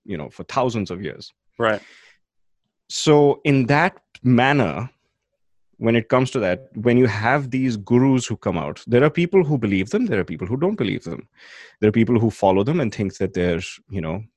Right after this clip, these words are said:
Speaker 1: that they are God's own children, and there are people who don't. And
Speaker 2: Now, are they accepting of
Speaker 1: there's
Speaker 2: one another, or is it a
Speaker 1: no
Speaker 2: big, is it a big problem? Like, does it cause a lot of contention that there are believers and non-believers, or is it more of a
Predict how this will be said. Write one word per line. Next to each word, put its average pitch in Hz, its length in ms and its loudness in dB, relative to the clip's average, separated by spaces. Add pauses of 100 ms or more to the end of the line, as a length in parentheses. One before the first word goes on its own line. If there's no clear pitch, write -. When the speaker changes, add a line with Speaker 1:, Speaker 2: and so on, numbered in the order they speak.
Speaker 1:
that 98 160 -6
they 95 80 0
are 90 80 0
God's 90 340 -2
own 87 160 -4
children, 107 440 -6 (200)
and 101 140 -14
there 95 80 -10
are - 40 -16
people 95 240 -12
who 143 100 -10
don't. 240 200 -16 (560)
And 104 300 -6
Speaker 2:
Now, 165 120 2
are 156 160 4
they 156 100 4
accepting 175 440 2
of 185 60 0
Speaker 1:
there's 196 100 4
Speaker 2:
one 202 40 4
another, 208 240 6
or - 40 8
is 139 100 2
it 151 120 4
a 143 40 2
Speaker 1:
no 135 60 -4
Speaker 2:
big, 143 220 4
is 135 160 0
it 135 100 4
a 131 40 2
big 131 340 0
problem? 156 520 2
Like, 131 160 0
does 127 160 0
it - 180 -4
cause 131 300 0
a 131 40 0
lot 127 80 2
of 120 80 -2
contention 175 720 -6
that 151 140 -6
there 151 180 2
are 143 120 4
believers 139 380 -2
and 123 100 -6
non-believers, 139 600 -4
or 117 100 -2
is 113 80 -6
it 117 80 -4
more 117 220 -6
of 117 120 -4
a 117 260 -2